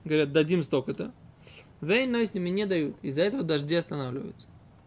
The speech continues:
То есть люди обещали, <coughs> обещали дать на что-то, да,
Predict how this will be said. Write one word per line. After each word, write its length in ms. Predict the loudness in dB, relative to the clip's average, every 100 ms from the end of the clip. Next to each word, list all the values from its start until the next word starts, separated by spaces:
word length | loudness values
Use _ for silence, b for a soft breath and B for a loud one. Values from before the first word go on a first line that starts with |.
| -20 -14
То 80 | -14
есть 200 | -14 -18 b b b b
люди 200 | 4 8
обещали, 680 | 8 6 6 8 8 6 2 -6 -20 b b
<coughs> 400 | b -20 -14 -8
обещали 580 | -2 0 4 6 6
дать 440 | 4 4 4 0 -12 -18 -8
на 320 | -2 2 2
что-то, 580 | 0 0 0 2 -2 -2 -14 -20 -20 -16 -10
да, 280 | -8 -8